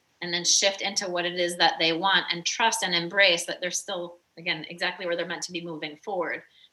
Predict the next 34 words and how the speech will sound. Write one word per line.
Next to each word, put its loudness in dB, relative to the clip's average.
He -4
does 6
it 0
through 4
the 6
physical, 4
I 8
do 2
it 0
through 2
the 2
mind. 6
And -4
it's -2
created 4
a 0
really -4
cool -8
package 0
of -4
a -2
lot 2
for -6
people -8
who -8
are 0
either, -4
you -8
know, -8
very 2
overweight 2
or -2
very, 4
like, 0